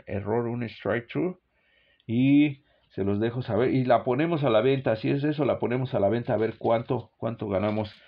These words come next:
Ya estamos, eh, preparando más cosas. Eh, pasen a ver mi tienda de eBay. Les voy a volver a dejar el link aquí.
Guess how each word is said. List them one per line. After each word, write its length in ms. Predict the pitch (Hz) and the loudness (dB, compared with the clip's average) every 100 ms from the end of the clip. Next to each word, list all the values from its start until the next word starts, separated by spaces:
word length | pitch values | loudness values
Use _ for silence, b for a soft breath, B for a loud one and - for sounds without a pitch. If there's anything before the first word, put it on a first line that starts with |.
| b b b | b b b
Ya 320 | 107 110 117 - | 0 0 0 -6
estamos, 500 | 117 - 113 110 101 - | -10 -4 -2 -2 -4 -4
eh, 120 | 107 | -4
preparando 560 | 98 110 101 113 113 107 | -2 -4 0 0 2 0
más 220 | 104 107 | -2 -4
cosas. 420 | - 110 113 104 B B B - | -6 -4 -4 -6 B B B -4
Eh, 520 | 110 127 131 131 131 _ _ _ _ _ _ _ - | 0 4 4 2 -2 _ _ _ _ _ _ _ 2
pasen 340 | 160 180 156 | 4 4 4
a 80 | 139 | 4
ver 180 | 160 170 | 4 2
mi 140 | 139 | -2
tienda 400 | 135 143 143 139 | 2 2 4 4
de 200 | 104 143 | 4 2
eBay. 220 | 175 180 | 4 2
Les 160 | 131 120 | 2 0
voy 140 | 135 | 2
a 20 | |
volver 300 | 135 127 123 | 2 2 2
a 60 | 120 | 2
dejar 300 | 107 117 117 | 0 0 0
el 160 | 110 90 | 2 0
link 280 | 120 156 | -2 -2
aquí. 420 | 98 98 175 247 | -6 -6 -4 -6